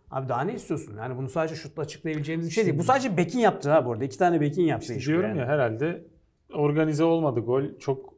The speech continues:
Speaker 2: top kendisinde uzun süre kal-, bir, bir şeyler bulmuştur yani
Speaker 1: Bulmuştur
Speaker 2: dediğin gibi.
Speaker 1: muhakkak. <laughs>
Speaker 2: Çok şey
Speaker 1: Çok,
Speaker 2: değiliz
Speaker 1: çok,
Speaker 2: orada.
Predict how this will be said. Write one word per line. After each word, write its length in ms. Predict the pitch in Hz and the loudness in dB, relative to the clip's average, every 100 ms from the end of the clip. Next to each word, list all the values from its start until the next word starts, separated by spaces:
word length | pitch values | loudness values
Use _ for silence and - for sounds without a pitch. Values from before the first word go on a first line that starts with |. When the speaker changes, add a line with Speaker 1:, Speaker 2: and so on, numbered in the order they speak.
| - | -2
Speaker 2:
top 280 | 147 143 - | 0 0 2
kendisinde 440 | 147 143 135 147 | 2 2 0 -2
uzun 220 | 147 139 143 | 0 0 -2
süre 260 | 143 143 | -2 -4
kal-, 280 | - - 127 | -4 -6 -6
bir, 180 | 131 - | -10 -10
bir 60 | - | -6
şeyler 380 | 208 156 147 165 | 0 2 2 2
bulmuştur 400 | 185 185 - 139 | 0 -2 0 2
yani 200 | 123 151 | 2 2
Speaker 1:
Bulmuştur 200 | 190 127 | 2 2
Speaker 2:
dediğin 140 | 160 | 2
gibi. 80 | 160 | 4
Speaker 1:
muhakkak. 280 | 160 117 98 | 4 2 -4
<laughs> 1300 | 107 - 175 135 196 196 - - - - - - - | -6 4 4 6 4 4 0 -8 -10 -10 -12 -16 -4
Speaker 2:
Çok 220 | 165 156 | -2 0
şey 140 | 165 160 | 4 4
Speaker 1:
Çok, 100 | 165 | 8
Speaker 2:
değiliz 280 | 165 143 | 6 6
Speaker 1:
çok, 100 | 123 113 | 4 2
Speaker 2:
orada. 260 | 110 117 | 0 -4